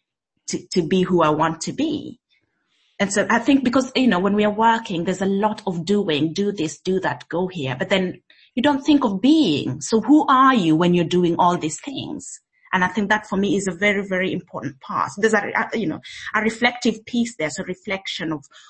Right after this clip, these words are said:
of whenever I go into an activity, if I'm coming into this conversation with you, who am I when I'm coming into this conversation is, is a really key point of that.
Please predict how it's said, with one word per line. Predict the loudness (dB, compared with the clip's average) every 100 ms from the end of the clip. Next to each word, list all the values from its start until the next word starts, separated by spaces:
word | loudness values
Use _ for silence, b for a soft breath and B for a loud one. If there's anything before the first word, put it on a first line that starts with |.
| B -18
of | -18 -8
whenever | 0 2 2
I | 2
go | 0 0
into | 0 -2 -2
an | -4
activity, | -4 -8 -8 -6 -8 -6
if | -4
I'm |
coming | -4 -4 -4 -4
into | -6
this | -6 -8
conversation | -8 -10 -8 -6 -6 -6
with | -10 -8
you, | -10 -8 -10 _ _ _ _ _ -4
who | -4 0
am | 0 0
I | -4 -6 -8 -6
when | -2
I'm | -2
coming | -4 -6 -6 -6
into | -8 -10
this | -16 -14
conversation | -14 -10 -10 -8 -10 -8
is, | -8 -6
is | -8 -6
a |
really | -6 -4 -4 -6 -10 -12
key | -14 _ -12
point | -10 -8 -10
of | -10 -8
that. | -8 -8